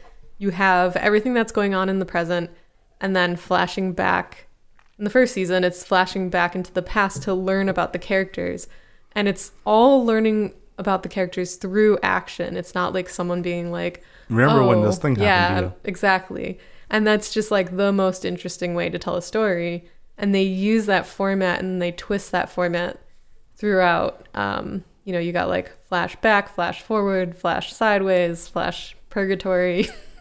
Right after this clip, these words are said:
Speaker 2: Right, but two seasons, first two seasons of flashbacks.
Speaker 1: Mm-hmm.
Speaker 2: And then when they do the flash forward in season three, where it's
Speaker 1: So
Speaker 2: Jack in the
Speaker 1: good.
Speaker 2: future, but they think,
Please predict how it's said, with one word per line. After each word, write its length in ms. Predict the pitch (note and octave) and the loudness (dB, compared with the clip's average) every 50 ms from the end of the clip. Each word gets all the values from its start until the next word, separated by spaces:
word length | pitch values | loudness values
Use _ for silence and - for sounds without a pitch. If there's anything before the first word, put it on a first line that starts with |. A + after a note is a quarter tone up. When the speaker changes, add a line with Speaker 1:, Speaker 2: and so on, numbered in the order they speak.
| - C4+ - - - - - - C#4+ | -4 -4 -4 -4 -14 -16 -10 -6 0
Speaker 2:
Right, 380 | D#3+ C#3 D3+ D3 C3 B2 - C#3 | 4 4 6 6 4 2 0 2
but 240 | C3 C#3+ D3 D3+ - | 2 2 2 2 -2
two 180 | - - F3 E3+ | 2 4 4 4
seasons, 540 | F3 - E3+ D#3+ C#3+ D3+ C#3+ C3+ C3 C3+ - - - - | 6 6 4 4 6 4 2 2 0 -2 -10 -14 -18 -12
first 240 | - - C#3 C#3 C3+ | 0 2 2 2 2
two 100 | - C3+ | 0 -4
seasons 300 | - - B2+ A#2+ A#2 A2+ | 0 0 0 0 0 -2
of 100 | F#2+ - | -4 0
flashbacks. 800 | - G2+ G2+ G2+ - - - G2 G2+ G#2+ - - - - - - - - - - | 2 2 2 2 0 -2 0 0 0 0 0 -6 -12 -12 -14 -14 -18 -16 -4 -4
Speaker 1:
Mm-hmm. 380 | A3+ G3 G#3 G3 E3+ E3+ F3 E3+ - - - - - - _ - - | -2 0 0 0 -2 -2 -6 -8 -10 -16 -20 -20 -20 -20 _ -4 0
Speaker 2:
And 100 | C3 A#2 | 4 6
then 100 | A#2 A#2 | 6 6
when 120 | B2 A#2+ A2+ | 6 6 6
they 80 | A2+ | 6
do 100 | G#2+ A2+ | 6 6
the 80 | G#2+ G#2 | 4 4
flash 300 | - - A#2 G#2+ G2+ F#2 | 2 2 2 2 2 2
forward 540 | - - - - G#2 G#2 G#2 A2 A2 A#2 A#2+ | -2 -10 -4 -2 2 4 4 4 4 2 0
in 160 | - - A2 | 0 -2 -2
season 340 | G2 - A#2 G#2 F#2+ G#2+ G2 | -2 0 0 0 2 0 -2
three, 220 | - - G#2+ G#2+ A2 | -2 0 2 2 4
where 180 | A2 G#2+ G2+ | 4 4 2
it's 160 | F#2+ F#2 - | 2 0 -4
Speaker 1:
So 180 | - - - G3+ | -8 -4 0 4
Speaker 2:
Jack 280 | A2+ A2 A2 G#2+ - - | 4 6 6 4 2 2
in 80 | A2+ | 0
the 60 | G#2+ | 0
Speaker 1:
good. 40 | F#2 E2+ - - | -2 -2 -6 -8
Speaker 2:
future, 200 | - - E3 C3 | -8 -2 -2 2
but 220 | B2 C3+ C#3 - | 4 4 4 6
they 140 | C#3+ B2+ B2 | 6 6 6
think, 400 | B2 - - C3+ F#3 - F#3+ - | 6 4 2 2 2 0 -6 -14